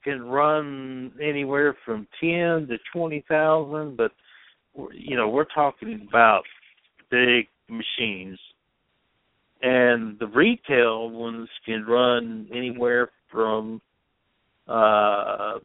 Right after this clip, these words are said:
you know, I think eight, eight hundred to maybe two to three thousand, depending on what you buy now. Uh, some of 'em have,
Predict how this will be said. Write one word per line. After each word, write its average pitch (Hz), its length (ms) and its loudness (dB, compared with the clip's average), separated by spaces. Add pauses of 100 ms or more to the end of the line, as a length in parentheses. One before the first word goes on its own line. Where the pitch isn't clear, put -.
(160)
you 120 100 -12
know, 101 500 -8
I - 60 -12 (100)
think 117 320 -2
eight, 123 280 -6 (140)
eight 131 220 2
hundred 117 580 -4 (220)
to 113 720 -6
maybe 110 500 -8 (200)
two 117 200 -4
to 110 60 -14 (120)
three 120 180 -4
thousand, 117 800 -2
depending 123 480 -2
on 113 120 -2
what 113 160 0 (120)
you 117 80 -8
buy 113 560 2
now. 117 460 -4 (640)
Uh, 104 440 0 (760)
some 139 160 2
of 139 180 6
'em 113 240 -8
have, 113 440 0